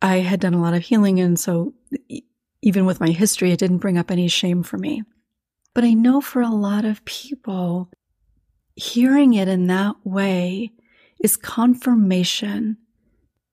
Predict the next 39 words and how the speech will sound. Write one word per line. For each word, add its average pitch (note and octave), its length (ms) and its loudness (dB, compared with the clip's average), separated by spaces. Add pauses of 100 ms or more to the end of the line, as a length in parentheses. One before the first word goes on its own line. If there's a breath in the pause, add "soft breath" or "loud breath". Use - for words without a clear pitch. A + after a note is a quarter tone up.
(320)
that G#3 140 2
it's - 180 -6
not A3 300 4
okay G#3+ 640 -2
to G#3 100 -4
have F#3+ 320 -2
that F3+ 180 -2
issue, G3+ 460 -6 (760)
that F#3 180 0
the G3 80 0
person A3+ 560 0
doesn't A3 420 0
really A3+ 300 4
want F#3+ 280 0
to F3+ 60 0
hear B3 320 2
the F#3 120 0
truth G3 640 -2
about F3+ 340 -2
that F3+ 180 -2
issue. F#3 440 -6 (240)
Because A#3 340 2
while A3+ 340 2
it B3+ 120 2
was G3+ 340 0
phrased C4 640 0
as A#3+ 180 4
a G3+ 100 2
question, F#3 920 -4 (440)
it - 60 -2
was G#3 220 2
really A3+ 200 4
more F#3+ 220 2
of F3 100 -2
a F#3 40 -6
statement. G3 800 -6 (880)
And G#3 120 6
the G#3 80 4
profound B3 1080 2